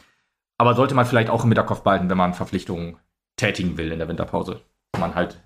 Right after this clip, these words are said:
<laughs> dann weniger, weniger, äh, die zweite schädigt <laughs> und, äh, zugunsten der ersten. Das muss man dann, muss man dann schauen. Gut, aber dann kommen wir noch zurück zum Spiel. Also, äh,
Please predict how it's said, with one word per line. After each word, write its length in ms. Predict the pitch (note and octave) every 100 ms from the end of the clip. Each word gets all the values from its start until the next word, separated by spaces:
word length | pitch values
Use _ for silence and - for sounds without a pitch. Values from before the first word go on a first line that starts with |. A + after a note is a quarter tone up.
| -
<laughs> 680 | - A#2+ A2+ _ _ _ -
dann 280 | F#2+ F#2+ F2
weniger, 560 | F#2+ F#2 F#2 F#2 - _ _
weniger, 800 | F#2+ F#2 F#2 F#2 F2+ - F2+ F2+
äh, 40 | F2+
die 120 | F2+
zweite 600 | - F#2 - F2+ F2 F2 -
schädigt 640 | - G2+ G2+ G2+ - - -
<laughs> 380 | A#2 A#2 G2+ -
und, 340 | F#2+ F2+ - -
äh, 300 | F#2 F#2 - - - -
zugunsten 320 | F#2+ F2+ F2
der 80 | F#2
ersten. 220 | F2 -
Das 120 | F2 F#2+
muss 100 | F2+
man 120 | D#2+
dann, 120 | D#2 - _ _ _ -
muss 100 | G3+
man 100 | -
dann 100 | -
schauen. 200 | - - - _ -
Gut, 200 | D3 C#3+ - -
aber 220 | - C3 C3
dann 220 | C3+ C#3
kommen 180 | C3+ C#3
wir 100 | C3
noch 80 |
zurück 200 | - B2
zum 100 | B2+ A#2
Spiel. 340 | - C#3+ D3
Also, 440 | G#2+ A2 A2+ A2+
äh, 420 | - A2 A2 A2